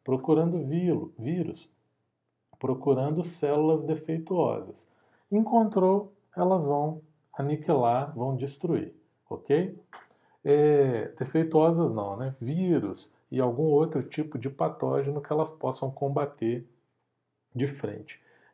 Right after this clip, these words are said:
É, eliminar,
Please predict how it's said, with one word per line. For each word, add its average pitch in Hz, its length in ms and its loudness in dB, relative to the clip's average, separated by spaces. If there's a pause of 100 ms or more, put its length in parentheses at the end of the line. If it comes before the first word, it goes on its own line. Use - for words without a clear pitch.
É, 123 720 -2 (840)
eliminar, 147 960 2